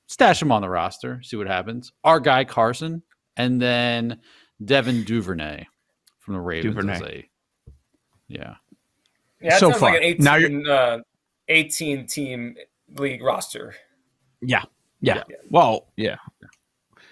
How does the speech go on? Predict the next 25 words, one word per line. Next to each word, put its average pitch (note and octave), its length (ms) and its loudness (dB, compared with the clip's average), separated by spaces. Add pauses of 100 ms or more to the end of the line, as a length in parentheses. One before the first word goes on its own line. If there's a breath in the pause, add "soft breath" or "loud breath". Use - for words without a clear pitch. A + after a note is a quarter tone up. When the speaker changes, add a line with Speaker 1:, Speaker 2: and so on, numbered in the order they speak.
(500 soft breath)
Speaker 2:
Uh, C#3 260 4
Speaker 3:
Drop C#3+ 140 4
Speaker 2:
okay, B2+ 160 2
Speaker 3:
off. - 100 -6
Speaker 2:
so D#3 240 6
I'm E3+ 340 6
seventh. F#3 840 2
I'm C#3+ 420 6
near D3+ 200 6
the D3 80 2
middle. A2 420 0 (280)
So A#2+ 280 0
it's, - 260 -8
I A#2+ 100 -2
think C3 180 0
it's B2+ 120 -6
more C#3 160 0
balanced. C3+ 400 0
We'll A#2 120 -8
see. - 240 -4 (640)
Devontae D#3 480 4
was D3 160 0
my C3 100 2
first A#2 300 -4
pick. F#2 180 -4